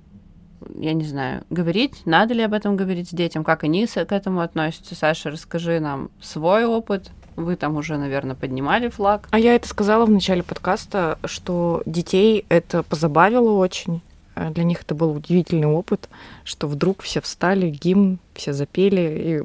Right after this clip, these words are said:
Speaker 2: в общем, а, поэтому для них такой экшен. <laughs> Вот. А будет ли он, м, как будет меняться к этому отношение, когда это будет происходить еженедельно, а не просто в новинку такой новый клип в ТикТоке, да,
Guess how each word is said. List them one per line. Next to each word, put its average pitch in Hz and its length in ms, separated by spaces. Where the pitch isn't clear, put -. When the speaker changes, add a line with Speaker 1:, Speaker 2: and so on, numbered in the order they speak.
Speaker 2:
в - 60
общем, 160 340
а, 151 320
поэтому 165 340
для 165 100
них 196 180
такой 180 380
экшен. 147 420
<laughs> 202 140
Вот. 160 520
А 156 180
будет 185 400
ли 185 80
он, 175 300
м, - 380
как 175 180
будет 170 240
меняться 180 420
к - 60
этому 156 240
отношение, 151 680
когда - 220
это 151 120
будет 151 160
происходить 156 500
еженедельно, 160 640
а 156 80
не 147 120
просто - 300
в 202 60
новинку 190 400
такой - 280
новый 156 220
клип 165 240
в - 60
ТикТоке, - 480
да, 156 200